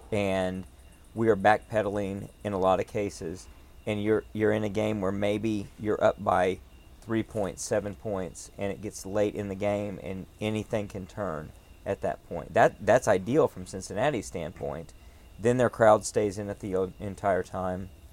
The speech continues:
All of those things are concerns. I would try to make us one-dimensional if I were them and try to force Dylan Gabriel to make the throws. And really, if you can force him into decision-making where he's throwing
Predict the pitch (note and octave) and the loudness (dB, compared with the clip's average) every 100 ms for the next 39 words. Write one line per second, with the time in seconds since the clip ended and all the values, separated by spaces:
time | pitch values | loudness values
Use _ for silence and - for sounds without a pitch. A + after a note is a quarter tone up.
0 | - - - - - - G#2 A2 A2+ G#2+ | -20 -20 -20 -20 -20 -2 2 4 4 4
1 | G2+ - G2+ F#2+ G2 G2 F2+ G2+ G2 G2 | 2 0 -8 -6 -8 -10 -8 -6 -4 -4
2 | F#2+ - - - - - B2+ C#3+ - A2 | -8 -12 -20 -20 -2 4 6 4 2 2
3 | G#2 G2+ F#2+ - G#2 F#2+ F#2 G#2 - F#2+ | 2 -2 -4 -4 -4 -2 -2 -4 -6 -8
4 | F2 F2 G2+ G2+ F#2 F#2 F2+ F#2 - - | -6 0 2 4 2 0 -4 -6 -12 -20
5 | - G#2 G2 - G#2+ G#2+ A2 G#2 - - | -10 -8 -8 2 8 8 8 0 -6 2
6 | B2 A#2 - G#2 G2 G2 G2+ G2+ F2+ - | 4 4 2 0 2 2 2 2 0 -4
7 | G2 G2 - - - G#2+ G#2 F#2+ F2 - | -4 -4 -4 -12 -2 4 4 4 -2 -12
8 | - - - - - A2 G2+ G2 G2 - | -20 -20 -20 -8 0 2 4 2 -2 -10
9 | - - - G#2 B2 A3 D#3+ G#2 G2+ D3+ | -18 -16 -8 0 6 8 8 6 2 -2
10 | C#3 G2+ - B2 - A#2 A2+ A2+ A2+ A2 | -2 -4 -2 -2 0 -4 -2 -2 -4 -4
11 | A2 G2+ F#2+ - G2+ G2 C3 B2 B2 G#2+ | -4 -2 -2 -4 -6 -4 -4 -2 -2 -2
12 | A2 - G2 E2+ F#2+ B2 B2 - A2 A2+ | -4 -4 -6 -4 -4 -6 -8 -2 0 0
13 | A2+ | -2